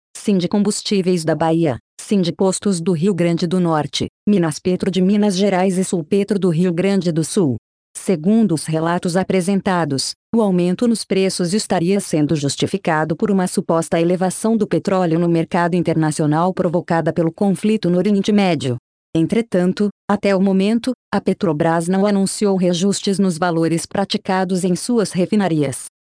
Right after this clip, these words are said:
Diante dessa situação, a Secretaria Nacional do Consumidor solicitou que o queida avalie se existem indícios de práticas que possam prejudicar a livre concorrência no mercado.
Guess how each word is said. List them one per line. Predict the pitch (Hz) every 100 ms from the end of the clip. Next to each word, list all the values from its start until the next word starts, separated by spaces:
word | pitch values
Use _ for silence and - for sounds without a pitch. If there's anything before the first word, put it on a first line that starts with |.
| _ -
Diante | 196 202 175 190
dessa | 160 160 196
situação, | - 165 190 180 - 180 202 - -
a | 185
Secretaria | - 196 196 196 233 170 196
Nacional | 190 - 170 165 185
do | 175
Consumidor | 175 208 - 214 202 170 185
solicitou | - 170 165 143 185 190
que | 220
o |
queida | 202 190 196 202
avalie | 190 190 220
se | -
existem | 156 170 - 175 175
indícios | 156 175 - 185
de | 165
práticas | - 170 - - 180
que | -
possam | 202 160 - 202
prejudicar | - 180 165 196 170 - 180 175
a |
livre | 160 190 202 202
concorrência | 196 180 165 170 185 - 190
no | 175
mercado. | 165 160 175 143 120